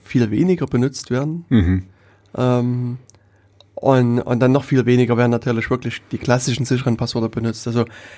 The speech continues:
Speaker 1: letztlich muss man sagen, so ein bisschen plakativ, ein sicheres Passwort ist eins, was man sich nie merken kann.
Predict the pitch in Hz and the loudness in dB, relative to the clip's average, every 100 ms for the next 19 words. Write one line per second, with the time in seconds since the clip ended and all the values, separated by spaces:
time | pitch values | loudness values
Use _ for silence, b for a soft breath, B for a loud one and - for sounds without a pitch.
0 | B - 131 - 127 - 131 127 143 147 | B 0 0 -2 -4 0 2 2 2 2
1 | 127 101 - 120 113 - 120 120 117 113 | 2 0 2 2 2 0 -4 0 0 0
2 | - 117 110 110 147 131 123 - 139 123 | -2 0 0 -2 -2 -2 -2 -2 -2 -4
3 | - - 113 117 117 113 - 113 113 120 | -6 -4 0 0 0 -4 -2 -2 -2 -2
4 | 107 104 - 131 127 | -2 -4 -8 -10 -12